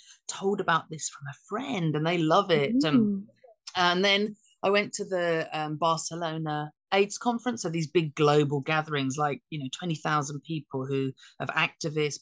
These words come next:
Speaker 1: policymakers, researchers, and this
Speaker 2: Wow.
Speaker 1: was all a bit new to me.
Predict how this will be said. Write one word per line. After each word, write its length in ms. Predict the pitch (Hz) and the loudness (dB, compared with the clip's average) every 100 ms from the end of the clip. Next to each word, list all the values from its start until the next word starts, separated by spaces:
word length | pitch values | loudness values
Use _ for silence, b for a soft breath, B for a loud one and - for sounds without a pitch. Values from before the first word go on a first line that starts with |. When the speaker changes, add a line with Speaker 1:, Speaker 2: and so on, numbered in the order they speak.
| - | -8
Speaker 1:
policymakers, 880 | 151 143 156 147 143 135 147 135 143 | -8 -6 -8 -6 -8 -6 -6 -6 -6
researchers, 880 | 143 - 147 139 - - 143 139 | -6 -6 -6 -6 -6 -6 -4 -2
and 80 | 139 | 0
this 140 | 185 180 | 0 -2
Speaker 2:
Wow. 20 | |
Speaker 1:
was 100 | 151 | -4
all 140 | 147 | -4
a 60 | 139 | -4
bit 240 | 147 - _ _ _ | -6 -8 _ _ _
new 260 | 170 190 226 214 | 0 2 2 0
to 100 | 160 | -6
me. 400 | 139 135 190 | -4 -4 -4